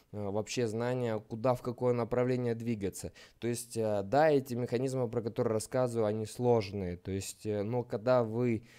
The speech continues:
э, осознаете их, ваш корабль,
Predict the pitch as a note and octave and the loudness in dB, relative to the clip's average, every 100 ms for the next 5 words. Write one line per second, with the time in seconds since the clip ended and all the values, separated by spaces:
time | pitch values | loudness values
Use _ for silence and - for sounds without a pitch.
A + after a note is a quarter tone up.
0 | - _ G2 G2 F#2+ - _ A2+ A#2 B2 | -20 _ -8 -6 -6 -10 _ -4 -2 -2
1 | A2 A#2+ C#3+ D#3+ C#3 B2 - C3+ F3+ - | 0 2 2 2 0 -4 -4 -6 -6 -6
2 | - - - F#2+ G#2+ C3 - B2+ B2 D3 | -12 -16 -12 -6 0 2 2 0 4 6
3 | E3 C3+ | 6 4